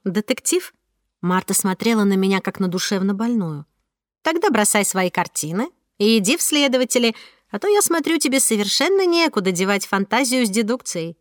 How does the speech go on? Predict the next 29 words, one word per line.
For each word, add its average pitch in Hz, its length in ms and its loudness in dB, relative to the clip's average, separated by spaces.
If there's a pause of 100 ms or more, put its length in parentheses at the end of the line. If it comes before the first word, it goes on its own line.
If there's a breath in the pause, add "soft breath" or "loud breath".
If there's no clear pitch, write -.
(380)
Талант 269 520 2
пропадает. 170 640 -4 (600)
У 196 80 0
несчастной 220 580 2
птицы 277 520 0 (220 loud breath)
случился 254 680 0
сердечный 208 720 0
приступ. - 600 -6
Вот 294 220 -2
она 370 280 2
и 269 180 2
рухнула 240 560 2
вниз 254 340 2
прямо 254 340 2
на 277 80 4
лету 277 380 -2 (220 loud breath)
и 190 100 2
угодила 196 500 2
в - 60 -6
твоё 247 340 2
окно. 214 340 0 (260)
Оно 247 320 4
же 220 100 0
у 220 60 0
тебя 190 400 -2 (120)
боковое, 220 680 0
почти - 400 -4
в - 80 -14
крыше. 240 500 -4